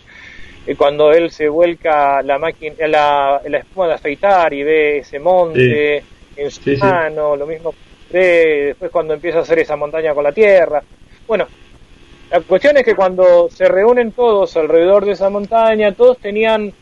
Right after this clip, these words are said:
Speaker 1: algo común, que era, eh, que tenían quemada una parte de la cara, que es justamente como la marca de algo iniciático,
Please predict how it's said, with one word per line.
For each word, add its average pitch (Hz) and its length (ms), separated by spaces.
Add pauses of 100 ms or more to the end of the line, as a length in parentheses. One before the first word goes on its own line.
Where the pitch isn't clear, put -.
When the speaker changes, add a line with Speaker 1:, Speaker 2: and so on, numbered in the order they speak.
(100)
Speaker 1:
algo 196 320
común, 214 560 (520)
que 185 160
era, 165 640 (280)
eh, 151 240 (100)
que 156 140
tenían 170 340
quemada 156 320
una 147 140
parte 160 260
de 156 60
la 147 140
cara, 202 340 (120)
que 147 140
es - 160 (160)
justamente 160 600
como 143 240
la 151 140
marca 208 500
de 151 120
algo 156 240
iniciático, 180 760